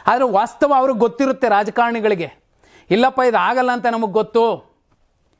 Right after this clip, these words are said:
ನಾವ್ಯಾಕೆ ಮಾತಾಡೋಣ?" ಅಂತ ಸೈಲೆಂಟಾಗಿರ್ತಾರೆ. ಆದ್ರೆ ನಿಜವಾದ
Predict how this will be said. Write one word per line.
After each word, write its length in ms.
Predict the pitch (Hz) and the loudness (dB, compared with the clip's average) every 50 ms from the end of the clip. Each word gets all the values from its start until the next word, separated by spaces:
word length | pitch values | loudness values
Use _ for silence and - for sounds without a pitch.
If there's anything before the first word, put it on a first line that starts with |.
| _ _ _ _ _ _ _ | _ _ _ _ _ _ _
ನಾವ್ಯಾಕೆ 360 | 151 160 196 220 247 240 - | -2 -2 0 0 0 -2 -2
ಮಾತಾಡೋಣ?" 420 | 208 196 196 196 196 185 185 180 175 | -2 -2 0 0 0 0 0 0 -2
ಅಂತ 180 | 170 170 170 | -4 -4 -4
ಸೈಲೆಂಟಾಗಿರ್ತಾರೆ. 960 | 233 - 185 160 151 139 147 233 254 311 254 - - - - - - - _ _ _ _ _ - - - - - | -4 -4 -2 -2 -2 -2 -2 0 0 0 -2 -2 -6 -14 -18 -18 -20 -20 _ _ _ _ _ -20 -20 -20 -8 -4
ಆದ್ರೆ 540 | - 175 180 175 185 196 220 226 226 - - _ _ _ _ _ _ - | -2 -2 0 2 2 2 2 0 0 -4 -14 _ _ _ _ _ _ -2
ನಿಜವಾದ 480 | 165 170 160 226 233 262 262 262 202 | -2 0 0 0 2 2 0 0 0